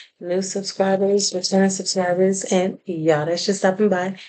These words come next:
If you haven't already, go ahead and hit that subscribe button, as well as the notification bell.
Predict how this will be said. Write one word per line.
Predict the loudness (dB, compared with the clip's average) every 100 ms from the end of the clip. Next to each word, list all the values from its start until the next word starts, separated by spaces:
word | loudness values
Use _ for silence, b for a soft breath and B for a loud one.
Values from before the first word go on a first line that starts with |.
| B
If | -18 -14
you |
haven't | -10 -6 -4
already, | -2 0 0
go | 0
ahead | -2 0
and | 0
hit | -2
that | -2 -2
subscribe | -2 -6 -6 -10 -2
button, | -2 0 -2 -2 B B
as | -8 -2
well | -2
as | 0
the | 0
notification | 0 -4 -8 -2 0 0
bell. | -2 -2 -2